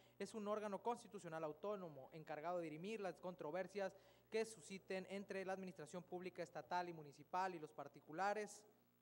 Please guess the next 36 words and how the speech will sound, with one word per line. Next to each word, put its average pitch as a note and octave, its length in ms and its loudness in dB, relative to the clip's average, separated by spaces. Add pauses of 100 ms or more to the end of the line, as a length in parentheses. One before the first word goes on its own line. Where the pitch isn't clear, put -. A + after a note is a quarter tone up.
(420)
encargado F3+ 760 2 (520)
de A3 80 6
imponer F3+ 540 4
en F3 80 0
los D#3 120 -4
términos F#3 320 0
que D#3 100 -4
disponga F3 380 0
la D3 120 2
ley F#3+ 260 4
las F#3 240 4
sanciones F3 420 -2
de E3+ 120 0
los F3 100 -2
servidores D#3+ 420 -2
públicos E3+ 460 -4
locales E3+ 500 -2
y - 40 -16
pri-, C#3+ 260 -10
municipales E3 840 -2 (240)
por G3+ 200 4
responsabilidades F3 760 0
administrativas D3+ 720 -4
graves F3 400 4 (280)
y G#3 240 0
particulares F3 840 2
que D#3+ 100 -10
incurran F3 360 -2
en D3 60 -2
los C#3+ 120 -4
actos E3+ 260 -2
vinculados F3 560 0
con D#3 160 -6
faltas F3+ 360 0
administrativas F3 720 -2
graves, E3+ 360 2